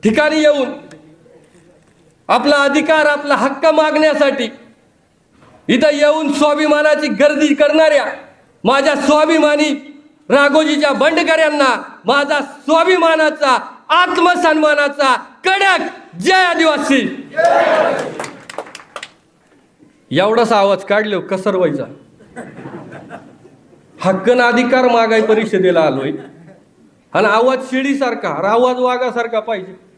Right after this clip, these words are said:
ते चूक ही झाली का आम्ही मागं काही दिवसांपूर्वी शिकारीला जायचो.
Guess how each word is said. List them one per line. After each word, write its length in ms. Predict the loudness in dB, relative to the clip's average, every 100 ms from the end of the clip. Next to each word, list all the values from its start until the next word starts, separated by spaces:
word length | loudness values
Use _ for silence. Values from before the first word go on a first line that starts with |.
| _ _ _ _ _ _ -16
ते 420 | -2 0 0 -2
चूक 300 | 2 2 4
ही 120 | 2
झाली 380 | 2 2 0 0
का 180 | 0 0
आम्ही 500 | 0 0 -2 -4 -10 -20 -20 _
मागं 420 | 0 0 2 0 2
काही 220 | 0 0
दिवसांपूर्वी 720 | 0 2 0 0 0 0 0
शिकारीला 520 | 0 0 0 2 0
जायचो. 360 | 0 -2 -2